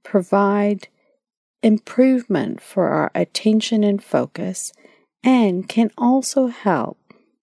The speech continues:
with pain management. So taking long, slow, deep breaths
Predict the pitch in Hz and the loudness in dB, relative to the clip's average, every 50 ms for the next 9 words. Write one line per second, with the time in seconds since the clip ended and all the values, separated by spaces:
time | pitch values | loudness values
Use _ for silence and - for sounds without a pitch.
0 | _ - 202 208 - - - - - 165 156 156 160 160 160 165 170 180 190 185 | _ -4 -2 -2 -2 -4 -10 -6 -2 -2 -2 0 -2 -4 -4 -2 0 2 2 2
1 | 175 175 - - 185 - - - _ _ _ _ _ _ _ _ _ _ _ _ | 0 -2 -4 -6 -8 -8 -8 -10 _ _ _ _ _ _ _ _ _ _ _ _
2 | _ _ _ _ _ _ _ _ _ _ _ _ _ _ _ _ _ _ _ _ | _ _ _ _ _ _ _ _ _ _ _ _ _ _ _ _ _ _ _ _
3 | _ _ _ - - 196 185 - - 196 190 - 180 165 156 156 156 151 156 165 | _ _ _ -6 -4 -2 -2 0 0 0 0 0 0 -2 -2 -2 -2 -2 0 2
4 | 175 196 220 226 240 254 254 254 262 254 240 - - - 214 202 202 202 202 202 | 2 2 2 2 2 2 2 0 0 0 -2 -4 -4 0 2 4 4 4 4 0
5 | 202 202 196 - - 175 175 - _ _ _ 160 147 131 - - - - - - | -2 -2 -4 -4 -4 -4 -4 -4 _ _ _ -2 -2 -2 -4 -8 -14 -16 -16 -16